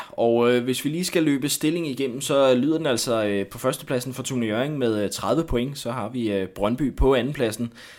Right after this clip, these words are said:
med niogtyve point. F C Nordsjælland på tredjepladsen med seksogtyve point.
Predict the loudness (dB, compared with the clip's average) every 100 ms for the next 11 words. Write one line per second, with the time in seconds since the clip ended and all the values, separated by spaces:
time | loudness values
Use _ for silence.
0 | -14 -6 -2 0 0 0 -2 -2 -4 -4
1 | -10 -20 -20 _ _ _ _ _ -2 0
2 | 0 -2 -2 -2 -4 -14 -20 -16 -4 -2
3 | 2 0 -2 -4 -4 -6 -6 -6 -2 -4
4 | -4